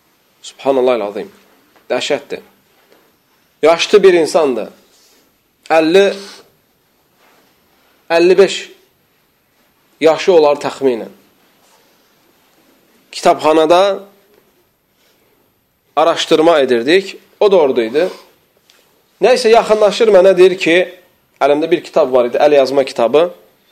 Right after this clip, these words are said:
Soruşdu ki, kimin kitabıdır? Dedim, filanın kitabıdır. dördüncü əsrdə yazılmış kitabdır. İslam tarixi ilə.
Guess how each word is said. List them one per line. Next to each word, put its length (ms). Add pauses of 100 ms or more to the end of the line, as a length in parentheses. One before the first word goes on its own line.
(960)
Soruşdu 440
ki, 140
kimin 260
kitabıdır? 500
Dedim, 260
filanın 360
kitabıdır. 580 (1900)
dördüncü 360
əsrdə 320
yazılmış 440
kitabdır. 460 (640)
İslam 320
tarixi 380
ilə. 120